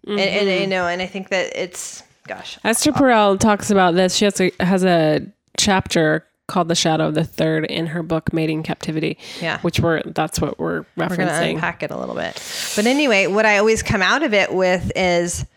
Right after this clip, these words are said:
Speaker 1: what I get out of it is being like,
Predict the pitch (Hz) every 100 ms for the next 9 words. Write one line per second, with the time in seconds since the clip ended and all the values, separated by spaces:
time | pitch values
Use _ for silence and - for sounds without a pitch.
0 | _ _ - - 202 202 277 330 285 214
1 | 233 247 - 190 196 180 202 185 180 170
2 | 165 165 -